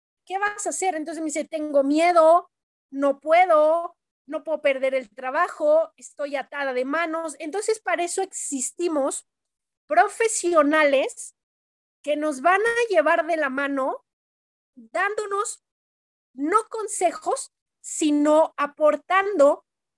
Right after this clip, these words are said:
las herramientas profesionales que ellos pueden tomar para solucionar tanto conflictos,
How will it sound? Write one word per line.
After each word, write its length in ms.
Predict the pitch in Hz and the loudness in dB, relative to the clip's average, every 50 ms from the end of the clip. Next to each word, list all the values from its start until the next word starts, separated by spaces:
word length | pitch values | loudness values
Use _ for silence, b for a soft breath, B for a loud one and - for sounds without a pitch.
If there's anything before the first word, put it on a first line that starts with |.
| _ _ _ | _ _ _
las 420 | - 285 294 294 285 285 - - - | 0 0 0 2 0 -2 -4 -2 0
herramientas 840 | 392 427 453 440 440 427 381 370 359 359 330 294 - 311 269 - - | 0 0 -2 -4 -6 -6 -4 -2 0 0 0 0 0 -2 -2 -4 -10
profesionales 1500 | _ - 302 294 269 - - 370 415 - - - 415 392 403 370 339 339 320 302 311 349 349 453 - - - - _ _ _ _ _ _ _ _ | _ -4 -2 -2 -2 -2 -2 -2 -2 -2 -4 -4 -2 0 0 0 0 0 -2 -2 -2 -2 -4 -6 -8 -14 -20 -20 _ _ _ _ _ _ _ _
que 220 | - 311 311 320 | -6 -4 -2 -2
ellos 500 | 359 403 440 480 480 494 494 494 - - _ - | 0 -2 -2 -4 -4 -6 -8 -10 -14 -18 _ -8
pueden 360 | 370 381 381 381 381 381 415 - | -6 -4 -4 -4 -4 -6 -8 -8
tomar 580 | 349 311 269 277 277 277 277 277 320 392 - _ _ _ _ _ _ | -8 -6 -2 0 0 0 2 2 0 -2 -2 _ _ _ _ _ _
para 260 | - 285 277 277 277 | -8 -6 -4 -4 -4
solucionar 920 | 285 - - 311 302 302 302 320 302 - - 302 269 262 277 277 269 262 - | -6 -4 -2 -2 -2 -2 -2 -4 -6 -4 -4 -2 -2 -2 -2 -2 -4 -4 -6
tanto 380 | - 294 294 294 285 - 311 262 | -8 -10 -10 -10 -10 -12 -16 -14
conflictos, 1040 | - 302 294 294 302 294 294 - 349 359 392 480 _ _ - 453 466 - - - | -12 -12 -10 -8 -8 -10 -8 -4 -2 -2 -2 -2 _ _ -18 -16 -14 -14 -16 -16